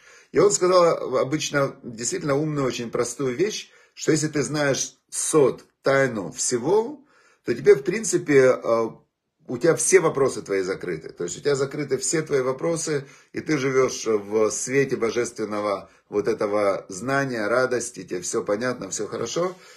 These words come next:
Такая у меня была личная история с ним. Поэтому, поэтому вот мы сейчас изучаем как раз, э, про все эти храмовые предметы, как это рас-, работает. Но я не знаю. Я, честно говоря, эту тему не знаю.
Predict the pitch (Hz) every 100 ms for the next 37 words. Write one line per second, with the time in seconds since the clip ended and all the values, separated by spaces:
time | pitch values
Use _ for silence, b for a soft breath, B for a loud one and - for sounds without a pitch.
0 | B - 117 151 147 131 120 113 110 113
1 | - 104 101 107 101 101 - 170 165 B
2 | B B - 139 156 151 143 131 123 117
3 | - - 120 123 - 110 104 98 165 -
4 | 98 101 131 117 107 107 101 120 110 90
5 | - 101 98 95 - 95 92 92 - 98
6 | 98 95 87 - _ _ _ _ _ _
7 | _ - - 120 110 98 90 110 104 98
8 | 98 101 107 160 143 131 113 131 135 -
9 | - - 127 147 208 196 - B B B
10 | 123 160 233 220 147 123 117 95 82 -
11 | 151 156 143 123 113 113 110 110 113 123
12 | 113 117 110 92 98 95 101 139 -